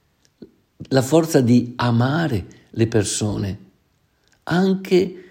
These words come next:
nella loro complessità, nelle loro difficoltà.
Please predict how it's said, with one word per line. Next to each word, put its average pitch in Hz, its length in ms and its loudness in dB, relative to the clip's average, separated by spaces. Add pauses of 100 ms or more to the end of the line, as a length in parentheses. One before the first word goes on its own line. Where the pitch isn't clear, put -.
(300)
nella 160 380 4
loro 160 280 0
complessità, 131 960 -2
nelle 123 260 -2
loro 120 260 -2
difficoltà. 117 1000 -8